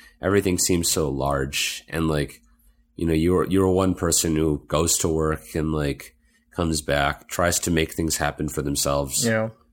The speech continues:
Speaker 1: And at the same time, like, these large processes happen that you have no control over, and they just happen outside of your, uh, they happen outside of you as a person, and you basically exist as an unimportant, somehow affiliated part of that process.
Speaker 2: Yeah,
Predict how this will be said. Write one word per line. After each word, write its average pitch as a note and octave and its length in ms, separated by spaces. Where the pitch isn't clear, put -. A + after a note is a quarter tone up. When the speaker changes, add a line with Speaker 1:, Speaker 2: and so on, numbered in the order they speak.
Speaker 1:
And F2 160
at D#2+ 60
the D#2 80
same D#2+ 240
time, D#2+ 260
like, D2+ 140
these D2 240
large D#2 280
processes D2+ 640
happen D2+ 340
that C#2+ 240
you D2+ 60
have C#2 120
no C#2+ 180
control D2 460
over, D2 380
and C#2+ 200
they C#2+ 100
just C#2+ 240
happen D2 480
outside D2+ 480
of D2 140
your, C#2+ 180
uh, C2+ 280
they E2 120
happen F2 340
outside D#2+ 640
of D#2 160
you E2 240
as D2 160
a C#2+ 60
person, D2 440
and C#2+ 180
you D2+ 340
basically E2+ 500
exist D2 380
as D2 100
an C#2+ 100
unimportant, C#2+ 840
somehow F2+ 520
affiliated D2+ 680
part D2 240
of C#2+ 100
that C2 180
process. C2+ 500
Speaker 2:
Yeah, G#2+ 120